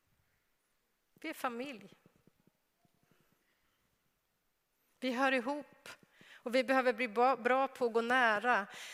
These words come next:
dela livet med varandra och behöver, som i vilken familj som helst, öva oss på att prata om, eh, våra relationer, prata om behovet av försoning, hjälpa varandra att förlåta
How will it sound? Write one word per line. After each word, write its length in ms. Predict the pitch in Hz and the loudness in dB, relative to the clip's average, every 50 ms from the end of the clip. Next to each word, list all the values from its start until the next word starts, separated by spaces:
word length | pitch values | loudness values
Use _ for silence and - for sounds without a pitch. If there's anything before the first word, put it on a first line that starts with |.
| - - | -12 -6
dela 300 | 220 247 254 254 262 254 | 0 2 2 4 4 2
livet 520 | 247 233 247 262 277 262 247 226 - - | 2 0 -2 -4 -2 -2 -4 -4 -4 -4
med 140 | 220 208 196 | -6 -4 0
varandra 600 | 202 196 196 190 190 190 190 180 185 180 185 190 - - - - - - _ _ _ _ _ _ _ _ _ _ _ _ _ | 0 0 2 0 0 -2 -4 -2 -2 -2 -2 -4 -8 -18 -20 -20 -20 -20 _ _ _ _ _ _ _ _ _ _ _ _ _
och 100 | - 233 | -14 -8
behöver, 680 | 220 233 262 233 262 302 311 294 220 220 208 208 202 202 - - - - - | -4 -4 -2 2 4 4 4 4 2 2 0 0 -2 -4 -10 -20 -20 -16 -10
som 200 | - - 247 247 | -10 -8 -4 -4
i 60 | 247 | -4
vilken 440 | 233 277 277 247 220 - - 262 247 | -4 -4 -4 -6 -6 -6 -6 -8 -6
familj 420 | - 269 247 233 220 208 208 202 | -6 -6 -4 -4 -4 -4 -4 -4
som 240 | - - - 214 208 | -4 -4 -4 -6 -6
helst, 520 | 196 202 247 220 202 196 - - - - - | -4 -4 -2 -2 -2 -4 -8 -10 -12 -8 -2
öva 340 | - 247 247 214 180 190 240 | 0 2 2 2 0 -2 -6
oss 140 | 254 - - | -6 -8 -10
på 360 | - - 214 180 185 190 - | -8 -6 -4 -4 -4 -6 -6
att 140 | - 196 - | -10 -14 -12
prata 640 | - - 226 208 180 165 - _ - - 220 202 - | -8 -6 -6 -6 -6 -8 -12 _ -4 -4 -2 -2 -2
om, 320 | - 190 190 185 185 185 | -4 -6 -8 -8 -8 -10
eh, 160 | 190 180 180 180 - - - - - - - - | -10 -10 -10 -12 -14 -20 -20 -20 -20 -20 -18 -8
våra 220 | - 247 240 233 220 | -2 0 2 2 2
relationer, 1080 | 214 214 214 214 208 - - - 214 202 220 226 233 233 226 208 185 180 180 185 190 - _ _ _ _ _ _ - | 2 0 0 -2 -4 -6 -6 -8 -8 -8 -8 -10 -10 -10 -10 -8 -8 -8 -8 -10 -12 -18 _ _ _ _ _ _ -8
prata 420 | - 254 240 226 214 - - 214 | -2 2 2 2 2 0 -4 -6
om 160 | 214 208 214 - - - - - | -6 -6 -8 -12 -16 -20 -16 -10
behovet 600 | 240 233 - - 269 285 285 262 202 196 196 - | -10 -8 -8 -8 -10 -10 -10 -10 -12 -12 -8 -8
av 80 | 196 | -10
försoning, 920 | - - - 190 - - - 240 254 262 254 233 190 180 170 180 190 190 - _ _ - - - _ - | -10 -8 -8 -4 -2 -2 -2 -2 -4 -6 -10 -12 -10 -12 -12 -14 -14 -18 -20 _ _ -20 -20 -20 _ -12
hjälpa 540 | 190 202 285 311 269 226 190 - - 240 302 | -6 -4 -2 -2 -4 -6 -10 -10 -8 -8 -6
varandra 600 | 339 320 240 190 185 185 185 190 190 190 185 185 | -4 -4 -4 -4 -6 -8 -8 -8 -6 -6 -6 -6
att 180 | - - 185 - | -8 -10 -14 -14
förlåta 760 | - - 208 196 196 220 240 208 - _ - - 175 180 | -12 -12 -10 -10 -8 -10 -10 -12 -12 _ -10 -8 -8 -8